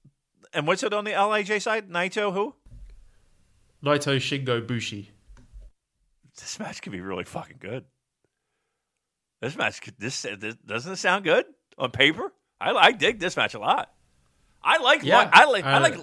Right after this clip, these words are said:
Speaker 1: Lance and Zack. That's a fucking cool tag team.
Speaker 2: Yeah, that should be a tag team for World Tag League, shouldn't it?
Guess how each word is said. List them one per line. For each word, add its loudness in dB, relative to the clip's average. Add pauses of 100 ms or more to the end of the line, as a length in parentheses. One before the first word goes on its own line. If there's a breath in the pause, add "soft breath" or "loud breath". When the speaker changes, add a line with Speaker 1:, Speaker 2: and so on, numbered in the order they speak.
Speaker 1:
Lance 0
and -10
Zack. 2
That's 2
a -2
fucking 2
cool -2
tag 2
team. -12 (2500)
Speaker 2:
Yeah, -8
that -2
should 0
be 2
a -4
tag -2
team -4
for -10
World -6
Tag -4
League, -18
shouldn't -12
it? -18